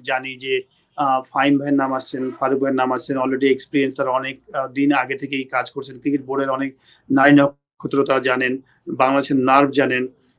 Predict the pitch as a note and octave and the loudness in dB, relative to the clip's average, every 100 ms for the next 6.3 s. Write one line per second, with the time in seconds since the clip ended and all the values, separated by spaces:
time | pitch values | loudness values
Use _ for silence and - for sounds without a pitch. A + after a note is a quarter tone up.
0 | - C3+ B2+ B2+ C#3+ D3 C#3+ D3+ B2+ C#3+ | -8 -4 -2 -2 0 4 4 4 4 2
1 | C#3 D3 - C#3 C#3 C3+ C#3 C3+ C#3 C3+ | 0 -2 -2 -4 0 2 0 2 0 0
2 | C#3 C3+ C3+ C3 C3+ C3+ C3+ C#3 C3 _ | 0 0 0 0 0 -2 -2 -2 -4 _
3 | - - - C3+ C3 C3 C#3+ D3+ D3+ D#3+ | -20 -20 -4 -2 2 2 2 2 2 0
4 | D3 D#3+ D#3 E3+ D3 D3+ D3+ D3 - D#3+ | 4 2 2 0 2 2 4 6 4 2
5 | C#3+ B2 A2 - C#3 D3 C#3 C#3 D3+ C3+ | -6 -8 -10 -12 -6 -4 -2 -2 -2 -2
6 | C3+ D3+ C#3+ | -2 2 0